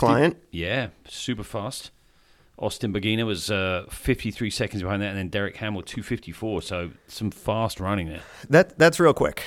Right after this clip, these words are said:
Speaker 2: Yeah,
Speaker 1: Um,
Speaker 2: seriously.
Speaker 1: you know, it's not, that, that course is not, uh, it's not a difficult course, but it's not the fastest. Uh,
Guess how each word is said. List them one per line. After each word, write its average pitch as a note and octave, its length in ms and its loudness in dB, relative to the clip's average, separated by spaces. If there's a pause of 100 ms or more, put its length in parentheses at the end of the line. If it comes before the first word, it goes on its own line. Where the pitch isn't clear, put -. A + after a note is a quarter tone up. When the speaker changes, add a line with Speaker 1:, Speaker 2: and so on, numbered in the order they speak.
Speaker 2:
Yeah, F2 300 2
Speaker 1:
Um, A2+ 300 4
Speaker 2:
seriously. A2+ 340 2 (260)
Speaker 1:
you C3+ 120 8
know, A2+ 260 8
it's C3+ 180 4
not, D3+ 160 6
that, D3 340 6
that D3+ 200 6
course D#3+ 280 2
is C3+ 400 0
not, B2+ 540 2 (680)
uh, A2+ 140 4
it's - 320 -2
not C#3+ 160 8
a G#2+ 40 2
difficult - 440 2
course, G2 340 2
but A#2+ 220 4
it's C#3 160 -2
not D#3 160 2
the - 60 4
fastest. - 800 2
Uh, - 20 -12